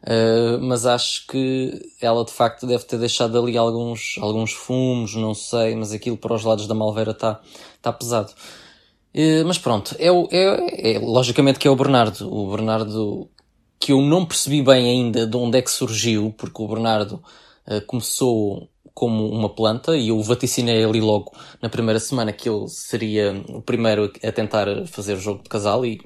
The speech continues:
pronto, bem dito, bem feito, foi o que aconteceu. Eh, mas também não o vejo propriamente, não posso dizer que o vejo refém do jogo de casal. Ele de repente parece que acordou para o jogo e deci-, decidiu disparar para tudo o que é lado.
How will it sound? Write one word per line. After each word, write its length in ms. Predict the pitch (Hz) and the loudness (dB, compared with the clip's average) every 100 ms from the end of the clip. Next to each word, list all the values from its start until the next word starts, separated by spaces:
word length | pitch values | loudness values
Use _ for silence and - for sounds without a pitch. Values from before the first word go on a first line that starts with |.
| 185 | -12
pronto, 280 | - - - | -12 -10 -8
bem 140 | 98 | -6
dito, 160 | 95 - | -6 -6
bem 80 | 98 | -6
feito, 300 | - 113 - - - - - _ | -6 -8 -10 -20 -20 -20 -20 _
foi 240 | - 98 | -4 -4
o 40 | 87 | -2
que 100 | 95 | -6
aconteceu. 440 | 101 - - 104 - _ - _ - | -6 -8 -8 -10 -12 _ -20 _ -6
Eh, 640 | 127 127 139 139 143 - - - _ - - | 0 2 4 0 -2 -8 -14 -20 _ -20 -10
mas 280 | 180 185 - | -6 -4 -6
também 720 | - 190 180 185 190 185 - _ _ _ | -2 0 6 6 6 0 -8 _ _ _
não 320 | 165 160 165 160 | 0 4 4 2
o 40 | |
vejo 340 | 139 156 151 - | 2 2 0 -2
propriamente, 580 | 147 139 139 143 147 131 | -2 0 0 0 -2 -2
não 100 | 127 | -2
posso 200 | 127 - | -4 -4
dizer 220 | 123 135 | -4 -4
que 120 | 135 | -2
o 20 | |
vejo 240 | 131 123 117 | -2 -2 -2
refém 500 | 117 - 123 127 117 | -4 2 2 2 -2
do 140 | 113 | -2
jogo 220 | 113 117 | -2 -4
de 80 | - | -4
casal. 420 | 117 104 98 104 | -4 0 0 -2
Ele 200 | 110 107 | -2 -2
de 80 | 101 | -4
repente 380 | - - 120 - | -4 0 -2 -2
parece 340 | 107 98 - | -2 -2 -4
que 100 | - | -6
acordou 640 | 107 - 113 120 117 104 - - - - - - - | -6 -2 0 4 4 2 -4 -16 -20 -20 -20 -20 -8
para 160 | 104 | -2
o 80 | 104 | -2
jogo 540 | 104 117 110 120 156 | 0 2 2 2 0
e 100 | 175 - - - | -2 -6 -16 -20
deci-, 340 | - - 113 - 113 | -14 -6 -4 -4 -10
decidiu 520 | - 131 117 113 107 110 | -2 0 2 0 0 -6
disparar 560 | - - 113 110 110 107 | -8 0 4 6 4 0
para 160 | - 110 | -4 -6
tudo 180 | 123 117 | -4 -2
o 40 | |
que 100 | 131 | 2
é 40 | |
lado. 280 | 110 98 85 | 2 2 -2